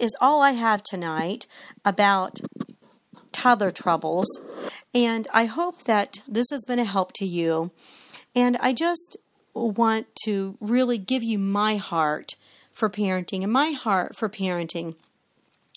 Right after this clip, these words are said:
all ages of children is to be able to train them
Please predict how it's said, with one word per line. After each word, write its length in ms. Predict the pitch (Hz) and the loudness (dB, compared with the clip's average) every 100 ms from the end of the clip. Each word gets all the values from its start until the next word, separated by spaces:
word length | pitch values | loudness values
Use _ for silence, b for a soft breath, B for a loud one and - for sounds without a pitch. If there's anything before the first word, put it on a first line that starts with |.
| - | -4
all 260 | 233 247 262 | 2 2 2
ages 320 | 185 180 196 | -2 0 0
of 120 | 185 | 0
children 500 | - 190 170 165 160 - B B B B | -2 -2 -4 -6 -8 -10 B B B B
is 320 | 233 233 - - - | 2 6 6 4 2
to 220 | 247 214 | 0 -4
be 260 | 185 247 247 | -2 0 0
able 160 | 226 | -2
to 160 | 226 202 | -2 -2
train 560 | - - 247 262 285 | -2 -2 -2 0 0
them 400 | 277 269 269 285 | 0 0 0 -2